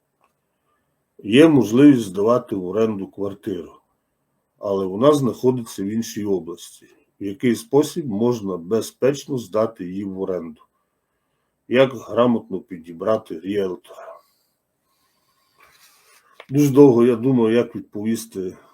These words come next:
там за п'ять хвилин на питання, як грамотно підібрати ріелтора.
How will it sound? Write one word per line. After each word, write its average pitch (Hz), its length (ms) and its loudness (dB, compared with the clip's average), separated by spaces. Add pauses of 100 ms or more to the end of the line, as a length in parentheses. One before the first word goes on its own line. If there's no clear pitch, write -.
(180)
там 92 140 -10
за 98 180 -10
п'ять 110 340 -4
хвилин 104 520 -6
на 98 100 -6
питання, 104 580 -4
як 98 260 -6
грамотно 98 580 -10
підібрати 92 800 -12
ріелтора. 110 640 -4